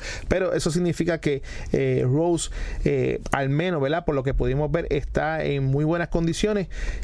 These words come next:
Yo estoy seguro que no va a haber, no va a haber otro juego de cincuenta,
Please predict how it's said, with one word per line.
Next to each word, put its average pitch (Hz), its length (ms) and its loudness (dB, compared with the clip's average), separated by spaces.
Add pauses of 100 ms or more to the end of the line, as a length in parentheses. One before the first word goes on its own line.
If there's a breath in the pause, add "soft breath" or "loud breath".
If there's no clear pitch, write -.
Yo 143 120 4
estoy 175 160 0
seguro 151 400 2
que 123 180 0
no 135 240 2
va 151 100 2
a 147 40 2
haber, 143 240 0
no 139 200 2
va 147 80 4
a - 20 2
haber 147 160 2
otro 147 160 0
juego 139 220 2
de 135 60 0
cincuenta, 156 680 -2